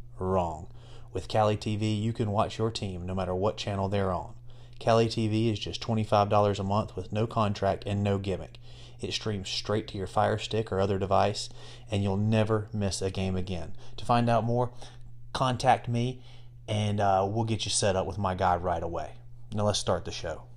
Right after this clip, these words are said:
Folks, I'm Jeremy Timmerman. I'm your host at the Third and Fifteen podcast, and we had a big week last week. There were some games that I pointed you to, and they turned out to be exactly what we thought they were gonna be.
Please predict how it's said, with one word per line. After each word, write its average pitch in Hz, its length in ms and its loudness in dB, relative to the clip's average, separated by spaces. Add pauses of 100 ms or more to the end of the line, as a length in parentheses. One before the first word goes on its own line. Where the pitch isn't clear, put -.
(1080)
Folks, 135 280 4
I'm 131 200 4
Jeremy 113 260 6
Timmerman. 107 340 2
I'm 104 220 0
your 98 120 -2
host 104 380 -2
at 98 140 -6
the 98 60 -6
Third 101 260 0
and 95 100 -4
Fifteen 101 400 -4
podcast, 98 680 2 (760)
and 110 300 4
we 117 300 0
had 123 340 2
a 120 160 2
big 113 480 0
week 107 440 -4
last 95 460 0
week. 90 240 -8
There 110 140 4
were 107 100 0
some 110 160 -4
games 117 300 0
that 117 100 2
I 113 80 6
pointed 123 360 -2
you 123 80 -4
to, 131 360 2 (960)
and 113 220 4
they - 200 12
turned 139 360 2
out 123 240 10
to 135 80 2
be 123 220 2
exactly 110 580 2
what 120 160 2
we 120 80 -4
thought 131 280 4
they 110 100 4
were 98 120 0
gonna 92 220 -4
be. - 260 -8